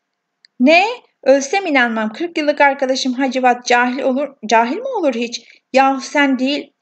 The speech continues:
misin mahalleye akıl dağıtan? Hacivat, gerçek bu Karagöz'üm. Sen de ben de ne yazık ki cahiliz. Karagöz,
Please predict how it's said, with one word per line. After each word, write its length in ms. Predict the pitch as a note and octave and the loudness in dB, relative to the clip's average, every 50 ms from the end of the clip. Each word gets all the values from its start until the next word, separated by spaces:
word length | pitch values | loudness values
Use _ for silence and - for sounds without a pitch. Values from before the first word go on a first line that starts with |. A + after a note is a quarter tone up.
| _ _ - | _ _ -16
misin 280 | D#4+ D#4 - - E4 D4+ | -16 -12 -6 -6 -4 -2
mahalleye 720 | D4 C#4+ C4+ C#4 C#4+ C4+ C4+ C4 C4 B3+ B3+ B3 B3 B3+ | 0 0 0 2 0 0 2 0 2 2 2 2 0 -2
akıl 340 | - B3 A#3+ - C4 A#3+ G#3+ | -6 -10 -8 -6 -6 -4 0
dağıtan? 580 | B3 A#3+ A#3 A3+ A3+ - B3 A#3+ B3+ - _ _ _ _ _ _ _ _ _ _ _ _ _ _ _ _ _ _ _ _ _ _ - - _ _ _ _ _ _ _ _ _ _ | 2 2 2 2 0 -2 -4 -4 -6 -8 _ _ _ _ _ _ _ _ _ _ _ _ _ _ _ _ _ _ _ _ _ _ -20 -20 _ _ _ _ _ _ _ _ _ _
Hacivat, 540 | - G#3 G3+ G#3 F3 F3+ A3 C#4 E4 - _ _ - - - _ - - | -6 -6 -4 -4 -2 0 0 0 -2 -4 _ _ -20 -20 -20 _ -4 0
gerçek 460 | B3+ C#4 C#4+ D4 C#4+ - G#4+ F4+ - | 2 2 2 2 0 -2 -4 -4 -4
bu 100 | F4 E4 | -4 -2
Karagöz'üm. 580 | - D4 D4+ D#4+ D4 D4 C4 G#3 G3 F#3+ G3 - _ _ - _ _ _ | 2 2 2 2 2 0 -2 -2 -4 -8 -12 -14 _ _ -20 _ _ _
Sen 400 | _ - - E4 E4 E4 E4 C#4+ | _ -4 0 0 2 2 0 0
de 180 | B3+ A#3 G#3+ A3 | -2 -2 0 0
ben 220 | D4 D4 C#4+ C4+ | 0 0 2 0
de 100 | B3+ B3 | 0 0
ne 80 | C4 D4 | 2 2
yazık 300 | D4+ C#4 B3+ A#3+ A#3+ - | 2 2 0 -2 -6 -8
ki 140 | C#4 B3+ G#3+ | -8 -4 0
cahiliz. 640 | A#3 A3+ A3 A3 A3 G#3 G#3 G3 F#3+ G3 - - _ _ _ _ _ _ _ _ _ - | 0 2 2 0 -2 -6 -8 -10 -10 -12 -16 -20 _ _ _ _ _ _ _ _ _ -8
Karagöz, 500 | - A3 G3+ G3 G3 G#3 A#3+ D4 - - | -4 -2 -2 -2 0 0 0 0 -2 -4